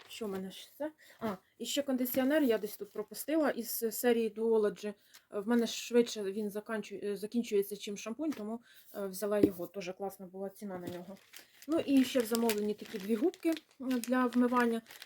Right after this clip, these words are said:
Завжди їх беру. Дуже класно наносити гель для вмивання на нього. І, е, ну, і піниться добре, і, е, протирає обличчя класно. Дуже класна була ціна, там щось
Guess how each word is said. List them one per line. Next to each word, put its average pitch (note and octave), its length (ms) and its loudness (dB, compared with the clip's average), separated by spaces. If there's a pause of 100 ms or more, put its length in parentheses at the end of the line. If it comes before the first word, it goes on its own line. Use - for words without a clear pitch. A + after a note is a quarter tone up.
(240)
Завжди A#3 380 4
їх G#3 160 2
беру. C4 380 4 (120)
Дуже A#3+ 180 -2
класно A3 440 -2 (220)
наносити G#3+ 640 -4 (340)
гель C#4 140 2
для C#4 140 4
вмивання B3 420 6
на A3 120 0
нього. A3 320 -2
І, A#3+ 180 -4 (360)
е, F#3+ 220 -6 (1040)
ну, A#3+ 160 0 (240)
і A#3 140 -2
піниться E4 460 2
добре, A3+ 380 4
і, G#3+ 180 -4 (300)
е, F#3+ 300 -6 (440)
протирає A3+ 440 0
обличчя F#3+ 460 -4
класно. F3+ 320 -12
Дуже G3+ 180 -6
класна G3 300 -12
була F#3 220 -10
ціна, A#3+ 240 -4
там F#3+ 180 -14
щось - 280 -16